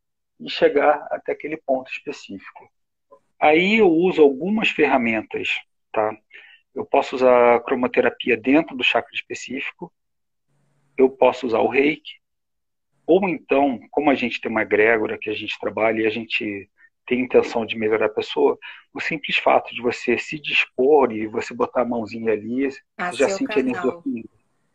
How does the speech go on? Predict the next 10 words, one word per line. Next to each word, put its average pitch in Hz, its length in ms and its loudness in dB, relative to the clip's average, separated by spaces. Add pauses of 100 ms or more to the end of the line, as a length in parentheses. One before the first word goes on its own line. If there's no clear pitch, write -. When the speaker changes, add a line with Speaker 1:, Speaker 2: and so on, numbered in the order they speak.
(1200)
Speaker 1:
Eu 127 140 0
não 139 100 0
sei 135 160 -2
nem 151 160 0
que - 120 -14
técnica - 560 -4
é 120 60 -2
essa, - 220 -10
mas 107 160 -12
funciona. 104 560 -14